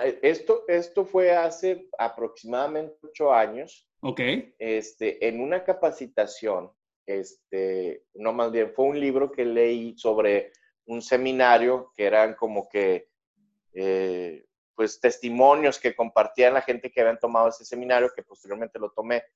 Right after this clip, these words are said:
Speaker 1: Y, y me llamó la atención que, eh, pusieron el caso de un, eh, de un abogado.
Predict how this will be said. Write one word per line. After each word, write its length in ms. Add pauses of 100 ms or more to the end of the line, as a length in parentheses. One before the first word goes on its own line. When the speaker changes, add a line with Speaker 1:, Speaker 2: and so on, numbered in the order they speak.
(520)
Speaker 1:
Y, 400
y 80
me 140
llamó 240
la 100
atención 600
que, 400
eh, 300
pusieron 320
el 160
caso 420
de 260
un, 480 (600)
eh, 640 (140)
de 100
un 200
abogado. 720